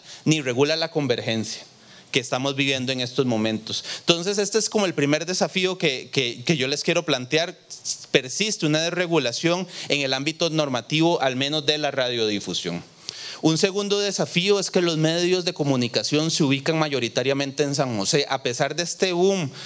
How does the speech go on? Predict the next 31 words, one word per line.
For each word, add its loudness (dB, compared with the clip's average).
de, 2
de 2
medios 0
digitales, -2
de 2
plataformas 0
y 0
de 2
diferentes, -2
eh, 2
vías 0
para 0
hacer 0
llegar 0
la -2
comunica-, 0
eh, 2
la 2
comunicación, 2
no, 4
acá 0
no -2
se -2
ve 2
muy 2
bien 0
el, 0
el 2
mapa, 0
pero, 2
eh, 2